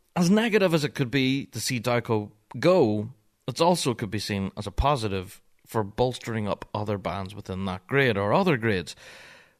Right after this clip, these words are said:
So, whenever a band does fold or decide to pull the plug, it can be a help to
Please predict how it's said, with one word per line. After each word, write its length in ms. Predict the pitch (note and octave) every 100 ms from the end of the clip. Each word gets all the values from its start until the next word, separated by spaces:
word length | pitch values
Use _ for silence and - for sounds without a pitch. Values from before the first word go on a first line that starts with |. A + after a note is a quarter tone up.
| _
So, 480 | - G3+ G3+ G3 - - _ _
whenever 300 | E3+ A#3+ C4
a 60 | A#3
band 360 | D#3 D#3+ D3+ B2+
does 280 | C3+ A#2+ A#2+
fold 480 | - C3+ A2+ G#2+ G2+
or 200 | - D#3
decide 400 | C#3+ C3+ E3+ F3
to 60 | C#3+
pull 220 | - D#3+
the 100 | C#3+
plug, 360 | - A2+ A2 A2
it 180 | C3 -
can 460 | - D3+ D#3 E3 D3
be 460 | B2+ A#2 A2+ A2+ - - _ -
a 80 | G#2
help 480 | A#2 D#3 B2 - - _ -
to 180 | C#3+